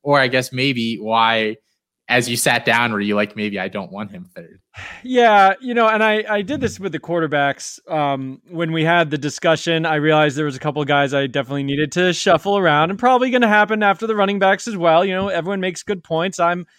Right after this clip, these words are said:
Speaker 2: I gotta be water, right? Gotta be fluid. Um, but, you know, I think the top two guys is, are a tier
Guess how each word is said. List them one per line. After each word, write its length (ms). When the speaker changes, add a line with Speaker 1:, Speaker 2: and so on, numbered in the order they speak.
Speaker 2:
I 120
gotta 240
be 100
water, 460
right? 260
Gotta 160
be 100
fluid. 600
Um, 500
but, 360
you 80
know, 120
I 120
think 240
the 100
top 260
two 140
guys 360
is, 280
are 140
a 40
tier 400